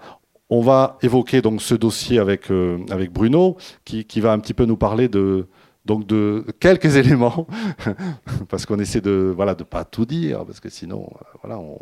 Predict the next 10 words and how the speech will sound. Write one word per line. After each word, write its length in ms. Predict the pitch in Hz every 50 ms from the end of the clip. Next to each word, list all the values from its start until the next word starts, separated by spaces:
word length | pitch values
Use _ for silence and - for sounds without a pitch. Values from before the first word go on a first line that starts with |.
| - - _ _ _ _ - - - _ _ _
on 120 | - 82 78
spoil, 520 | - - - - 107 110 104 92 82 85
comme 180 | - - 80 82
on 60 | 85
dit 300 | 85 85 87 85 82 82
maintenant 600 | 78 82 82 - - 85 90 90 87 87 85 80 78
chez 160 | - - -
les 140 | 87 85 82
jeunes. 340 | 85 90 87 85 85 82 - _ - - - - - - -
Euh, 360 | - 85 85 82 82 80 80